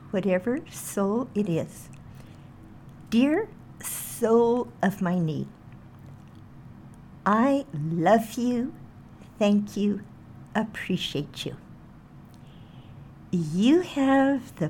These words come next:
power to heal yourself. Do a good job. Thank you, thank you, thank you. And now we're going to send love to our knee.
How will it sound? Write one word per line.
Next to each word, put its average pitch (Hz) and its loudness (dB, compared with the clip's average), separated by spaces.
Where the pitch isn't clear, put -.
power 196 -4
to - -6
heal 226 0
yourself. - -6
Do 240 0
a - -8
good 233 0
job. 160 -2
Thank 208 0
you, 226 0
thank 196 -2
you, 185 0
thank 170 -2
you. 151 -6
And 180 2
now 202 2
we're 269 0
going 214 0
to 180 2
send 180 -2
love 190 0
to 175 -2
our 180 -2
knee. 160 -4